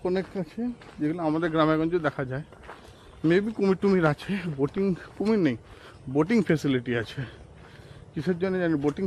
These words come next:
facility না, মানে কিসের জন্য রাখা আছে, কেন বোটিংয়ে তো টিকিটের কোনো ব্যবস্থা নেই। আর যেটা বলছিলাম যে জায়গায়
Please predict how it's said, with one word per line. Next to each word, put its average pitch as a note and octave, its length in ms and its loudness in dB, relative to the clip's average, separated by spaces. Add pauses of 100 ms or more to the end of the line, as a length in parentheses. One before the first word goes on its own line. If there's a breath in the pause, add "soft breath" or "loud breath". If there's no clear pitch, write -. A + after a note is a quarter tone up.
facility F#3 560 -2
না, B2+ 140 2
মানে C#3+ 160 2 (680 loud breath)
কিসের G#3 340 0
জন্য A#3+ 140 2 (140)
রাখা F3+ 260 2 (140)
আছে, - 160 -8 (100)
কেন D3+ 120 4 (120)
বোটিংয়ে F#3+ 360 -2
তো F3+ 120 -4
টিকিটের E3+ 420 -6
কোনো D#3+ 200 2
ব্যবস্থা B2 400 0
নেই। G#2 100 -8 (680 loud breath)
আর D3 140 6
যেটা D#3+ 160 6 (100)
বলছিলাম C#3 300 6 (100)
যে C3+ 60 4 (100)
জায়গায় D#3 240 8